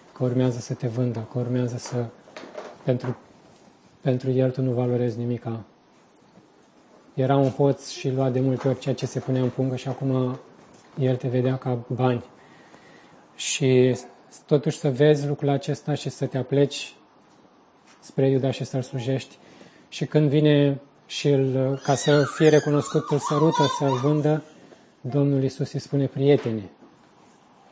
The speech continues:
Nu-i spune niciun fel, „Măi, ticălosule, măi, nu-ți aduci aminte că ai fost cu mine atâția ani și că tot timpul ai beneficiat de pe urma mea,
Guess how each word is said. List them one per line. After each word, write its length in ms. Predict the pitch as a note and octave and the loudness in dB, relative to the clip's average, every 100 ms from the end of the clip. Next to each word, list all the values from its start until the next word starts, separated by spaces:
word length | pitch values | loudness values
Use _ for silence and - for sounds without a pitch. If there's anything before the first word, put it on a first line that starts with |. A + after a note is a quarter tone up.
| - | -6
Nu-i 160 | C#3 | -2
spune 320 | C3 - C3 C3 | -2 0 0 2
niciun 320 | B2+ B2+ B2+ | 2 0 -4
fel, 220 | - B2+ | -2 -2
„Măi, 300 | B2 B2 B2 | 0 -2 -2
ticălosule, 680 | A2+ - B2 A#2+ A#2 - A2+ A#2 | -6 -8 -6 -6 -6 -6 -6 -4
măi, 340 | A#2+ A2+ A#2+ - - - - _ | -4 -6 -8 -14 -20 -20 -20 _
nu-ți 260 | C#3 C#3 C#3 | -2 0 2
aduci 260 | C3+ C3+ | 2 2
aminte 600 | C3 C3 C3+ B2+ C3 B2 A2+ - - - - - _ _ | 2 2 2 2 0 0 -6 -20 -20 -20 -20 -20 _ _
că 140 | - D3+ | -6 -2
ai 100 | C3+ | 0
fost 240 | D3+ C3+ | 0 -2
cu 100 | - | 0
mine 160 | C#3 C3+ | 2 2
atâția 400 | B2+ C#3+ - B2 | 0 -4 -2 0
ani 240 | B2+ B2 - - - - _ | 0 0 -4 -20 -20 -20 _
și 160 | - - | -10 -4
că 100 | C3 | 0
tot 180 | C#3 | 0
timpul 340 | B2+ C3+ B2+ B2+ | 0 -2 0 0
ai 80 | A#2+ | 0
beneficiat 680 | B2 B2 - - C3 B2+ | 0 -2 -4 -4 -2 -2
de 120 | B2 | -4
pe 140 | A#2 B2 | -6 -6
urma 180 | A#2 A#2+ | -4 -4
mea, 340 | A#2+ A#2+ A2+ | -4 -4 -8